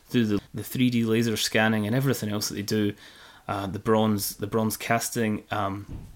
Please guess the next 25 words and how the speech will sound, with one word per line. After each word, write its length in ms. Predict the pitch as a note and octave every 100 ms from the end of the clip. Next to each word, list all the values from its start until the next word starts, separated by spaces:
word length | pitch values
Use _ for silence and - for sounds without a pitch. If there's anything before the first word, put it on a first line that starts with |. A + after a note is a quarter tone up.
| - -
you 60 |
know, 80 | G#2+
these 200 | G2+ B2
behind-the-scenes 540 | B2 A2+ B2+ A#2 A2 -
pictures 360 | - - A2+
are 40 | G#2
gonna 200 | G#2+ G#2
be 80 |
so 260 | G2 - B2
interesting, 640 | A2 A2 G2+ - - F2+
and 140 | G2 F#2+ - -
I 80 | -
can 160 | A2+ A#2+
imagine, 440 | A#2 A#2+ A2+ G2+
yeah, 120 | G#2
well, 180 | G2 A2
these 280 | A#2+ A#2+ - - - - -
blacksmiths 600 | A#2+ - - A#2+ A2+ A2
with 100 | G#2+
a 40 |
huge 360 | - C#3 A#2+ -
hammer 300 | A2+ A2+ G#2
and 180 | G2
fire 420 | - - A2+ A2 G#2
everywhere. 500 | G#2 G2 F#2 F2+